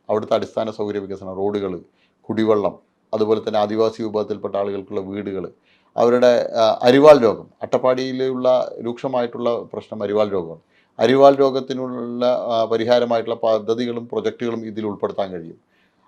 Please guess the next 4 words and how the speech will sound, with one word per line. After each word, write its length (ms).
അട്ടപ്പാടിയിലെ 720
യുവാക്കൾ, 500
യുവതി 240
യുവാക്കൾ 380